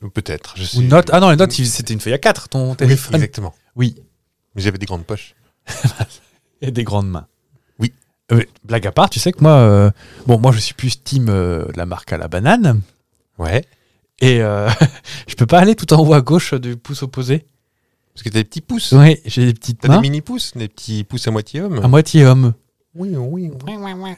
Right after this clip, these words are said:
Speaker 2: Et donc, du coup, je suis obligé d'utiliser la fonction, euh, rabat-, rabattre l'écran pour, euh,
Speaker 1: Mais c'est pas spécifique à la banane, c'est, euh,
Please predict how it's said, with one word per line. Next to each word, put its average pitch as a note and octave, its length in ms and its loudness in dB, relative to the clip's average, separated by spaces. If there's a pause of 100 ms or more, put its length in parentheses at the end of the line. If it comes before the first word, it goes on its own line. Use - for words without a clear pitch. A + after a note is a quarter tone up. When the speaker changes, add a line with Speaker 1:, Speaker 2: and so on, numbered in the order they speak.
Speaker 2:
Et C3+ 120 0
donc, C3+ 160 -2
du A2+ 100 -10
coup, - 120 -8
je A3+ 40 -10
suis - 60 -10
obligé D3+ 180 -2
d'utiliser B2+ 500 -4
la E3+ 100 0
fonction, D3 520 2
euh, - 20 6
rabat-, B2 300 4 (100)
rabattre C#3+ 320 4
l'écran D#3+ 360 4
pour, - 260 0 (140)
euh, - 40 10 (240)
Speaker 1:
Mais E2+ 320 -8
c'est E2+ 160 -14
pas E2 280 -10
spécifique - 560 -10
à E2+ 40 -2
la E2 120 -6
banane, D#3+ 320 -4
c'est, - 180 -8
euh, E2 540 -6